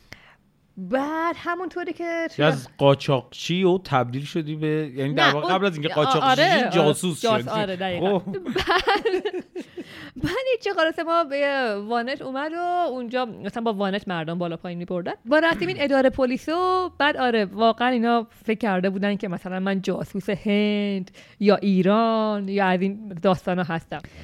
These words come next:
Speaker 1: بعد هیچی ما می‌ریم این ایستگاه پلیس و اینا، بعد اینا هی سر راه اینا هم دیگه پلیسای پاکستانی هم که اصلاً آدمای خجسته، اینا ده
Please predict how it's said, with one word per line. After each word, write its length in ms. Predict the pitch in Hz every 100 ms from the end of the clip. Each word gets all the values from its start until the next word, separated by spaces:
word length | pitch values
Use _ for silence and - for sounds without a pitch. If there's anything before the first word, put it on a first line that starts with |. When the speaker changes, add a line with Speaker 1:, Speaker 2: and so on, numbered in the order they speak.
| - -
Speaker 1:
بعد 180 | 381 381
هیچی 200 | 440 415
ما 120 | 427
می‌ریم 180 | 427 427
این 80 | 453
ایستگاه 260 | 415 - 392 403
پلیس 300 | 359 359 403
و 40 | 392
اینا، 320 | 392 349 381 440 403
بعد 240 | 381 440 427
اینا 420 | 339 - 359 415 370
هی 80 | 427 - _
سر 280 | 330 349 381
راه 140 | 359 359
اینا 240 | 370 330
هم 100 | 349
دیگه 200 | 339 320
پلیسای 580 | - 320 294 - 302 320
پاکستانی 720 | - 294 269 254 - 254 262
هم 140 | 285
که 140 | 285 254
اصلاً 360 | 226 - 254 247 _ - - _ _ -
آدمای 540 | 226 214 220 214 247
خجسته، 680 | 262 - 196 190 180 - 214
اینا 360 | 208 233 269
ده 300 | 269 220 233